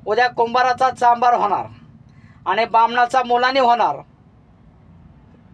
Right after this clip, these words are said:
काळच खोटा आलाय." "बामणाचा मुलानी होणार?" हे पाटलाचे शब्द कुलकर्ण्याला झोंबले. ह्या पाटलाला चांगलं खर-, खरमरीत उत्तर द्यावं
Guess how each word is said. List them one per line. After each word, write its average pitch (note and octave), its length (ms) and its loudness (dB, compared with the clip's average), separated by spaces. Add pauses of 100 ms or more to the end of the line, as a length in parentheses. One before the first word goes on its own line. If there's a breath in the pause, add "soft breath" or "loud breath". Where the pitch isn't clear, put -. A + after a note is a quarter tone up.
काळच B3 420 0 (280)
खोटा F#3 300 -2
आलाय." C#3+ 260 -4 (1600)
"बामणाचा F3+ 500 -2
मुलानी F#3+ 320 0
होणार?" A#3+ 340 0 (1080)
हे E3 80 -4
पाटलाचे F3 560 -4
शब्द E3 360 -6
कुलकर्ण्याला D3+ 680 -8
झोंबले. C3 480 -14 (1160 loud breath)
ह्या G3 120 0
पाटलाला G3+ 600 -2
चांगलं G3+ 440 -4 (240)
खर-, F#3+ 180 -2 (420)
खरमरीत A3+ 600 -2
उत्तर A#3 380 -4
द्यावं C3+ 320 -2